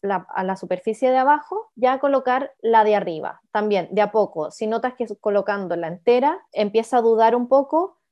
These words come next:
la puedes colocar un poquito más abierta, como poniéndola más en diagonal. Y así, poco a poco, ya está cuando al final ya logras poner la, la tapa y de ahí ya pones la puerta.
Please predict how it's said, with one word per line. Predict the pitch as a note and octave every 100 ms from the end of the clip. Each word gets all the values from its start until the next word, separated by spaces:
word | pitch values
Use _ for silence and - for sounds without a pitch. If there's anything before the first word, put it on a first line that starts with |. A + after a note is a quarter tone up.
| -
la | A3+ A3
puedes | A3+ A#3
colocar | A#3+ A3+ G#3+ A3+ A3+ A3 - -
un | A3+
poquito | A3 G#3+ A#3 B3+
más | B3+
abierta, | B3 A3+ G3 F3+
como | F#3+ F#3+ F#3 - _ -
poniéndola | G3+ G#3 A3+ A3+
más | A#3 A#3+
en |
diagonal. | A3+ G#3+ G#3 F3+ F3 _ _ -
Y |
así, | A3+ A3 E3 D3+ - _ -
poco | F#3+ A3
a | A#3
poco, | E4 E4+ F4 E4+
ya | C#4+
está | D4 D4 C#4
cuando | B3+ A#3+
al | A#3
final | A#3 G3 F#3+
ya | G#3
logras | G#3+ G#3
poner | G#3 G3+
la, | G3+ G3+ G3
la | - G3+ G3+
tapa | D#4 E4 F#4 G4+ G#4
y | - B3
de | A#3
ahí | A3+
ya | A3+ A3
pones | G#3 G3+
la | F3+
puerta. | D3+ - - -